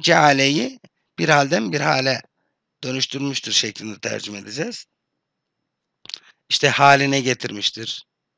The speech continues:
yapmıştır. Deneyelim. Buradaki he zamiri humaya gidiyor, iğneye gidiyor ve onu,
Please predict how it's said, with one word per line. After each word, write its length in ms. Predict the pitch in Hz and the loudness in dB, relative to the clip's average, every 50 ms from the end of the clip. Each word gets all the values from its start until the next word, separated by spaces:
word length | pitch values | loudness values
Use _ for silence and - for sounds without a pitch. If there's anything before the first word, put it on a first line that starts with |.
| _ _ _ _ _ _ _ _ _ _ _ _ _ - | _ _ _ _ _ _ _ _ _ _ _ _ _ -2
yapmıştır. 840 | 127 127 123 _ - 127 123 113 - - - 107 104 - - - _ _ _ _ - - _ _ _ _ _ _ _ _ - - - - | -2 -2 -2 _ -6 -2 0 0 0 0 -2 -8 -8 -8 -10 -14 _ _ _ _ -20 -20 _ _ _ _ _ _ _ _ -20 -6 0 4
Deneyelim. 520 | 233 226 214 202 165 139 131 160 233 247 - _ _ _ _ _ _ _ _ _ _ _ _ _ _ _ _ _ _ _ _ _ _ - - - | 4 6 6 6 4 4 2 0 -4 -8 -12 _ _ _ _ _ _ _ _ _ _ _ _ _ _ _ _ _ _ _ _ _ _ -16 -16 -10
Buradaki 400 | - - 254 254 254 - 208 196 | -6 -2 0 0 2 4 4 4
he 240 | 170 185 226 254 254 | 4 6 6 4 4
zamiri 520 | 214 180 175 156 156 156 175 226 247 247 - _ _ _ _ _ _ _ _ _ _ _ | 4 2 2 2 2 2 0 0 -2 -4 -6 _ _ _ _ _ _ _ _ _ _ _
humaya 480 | - - 180 170 175 165 160 156 156 151 | -10 -4 -2 2 4 6 6 6 6 4
gidiyor, 340 | 135 123 117 117 120 113 110 - | 2 0 -4 -4 -4 -4 -4 -2
iğneye 440 | - 139 143 147 151 151 160 165 160 | -2 0 0 2 2 2 2 2 2
gidiyor 340 | 143 120 117 117 139 208 240 233 _ _ _ _ _ _ _ _ - | 0 -2 -4 -4 -4 -6 -6 -10 _ _ _ _ _ _ _ _ 0
ve 220 | 139 180 208 226 | 4 4 4 4
onu, 640 | - - - 196 233 247 226 175 135 131 147 196 208 | 4 2 2 2 4 4 4 4 2 0 -2 -4 -8